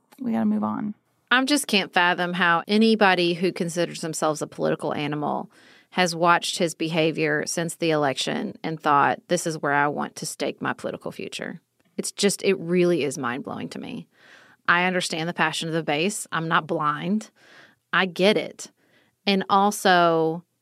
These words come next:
Speaker 2: I don't see how you s-, watch the loss of the White House and the House and the Senate, even when it's close margins, even when it wasn't as much as predicted, and think the doubling down is what will get us out of this. I just, I can't, I,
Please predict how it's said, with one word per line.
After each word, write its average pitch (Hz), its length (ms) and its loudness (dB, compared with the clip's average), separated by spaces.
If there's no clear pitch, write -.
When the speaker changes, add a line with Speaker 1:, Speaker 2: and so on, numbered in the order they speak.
Speaker 2:
I 180 80 2
don't 185 180 2
see 190 200 2
how 185 120 2
you 170 160 0
s-, - 220 -8
watch 165 360 0
the 165 140 0
loss 151 320 2
of 143 80 -6
the 151 80 0
White 151 180 2
House 190 240 0
and 165 80 -6
the 147 60 -4
House 156 260 0
and 180 100 -6
the 185 60 -4
Senate, 123 480 -6
even 208 340 4
when 240 120 6
it's 220 100 0
close 214 300 2
margins, 175 440 2
even 175 280 -4
when 208 120 2
it 220 80 0
wasn't 202 280 4
as 202 100 2
much 190 220 2
as 190 100 -2
predicted, 160 720 -4
and 175 240 -2
think 160 420 -2
the 180 160 0
doubling 170 460 2
down 143 240 0
is 151 100 -8
what 156 140 -4
will - 60 -12
get - 140 -8
us - 140 -8
out 92 100 -2
of 71 60 -6
this. 131 260 -10
I 190 80 0
just, 190 220 -4
I 175 80 -2
can't, - 200 -8
I, 190 120 -2